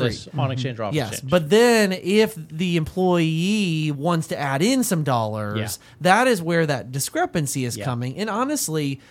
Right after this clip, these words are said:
Speaker 2: we want them <laughs> putting dollars into those plans because, again, we've seen the way that it helps as those community ratings increase. So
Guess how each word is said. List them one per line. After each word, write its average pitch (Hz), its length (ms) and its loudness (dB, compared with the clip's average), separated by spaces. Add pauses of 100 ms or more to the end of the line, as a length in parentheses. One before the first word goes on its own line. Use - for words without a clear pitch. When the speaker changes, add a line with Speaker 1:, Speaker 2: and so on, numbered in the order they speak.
(120)
Speaker 2:
we 190 300 0
want 165 540 0
them 165 360 0
<laughs> - 20 -6
putting 165 460 0
dollars 143 680 -2
into 160 920 0 (300)
those 160 240 2
plans 165 560 -2
because, 175 240 -2
again, 151 360 -4
we've 123 180 -6
seen 165 300 -4
the 156 60 -2
way 135 180 -2
that 123 120 -4
it 113 140 -6
helps 123 400 -6
as 113 160 -6
those 117 180 -6
community 113 540 -6
ratings 107 480 -8
increase. 104 500 -10
So 123 400 -2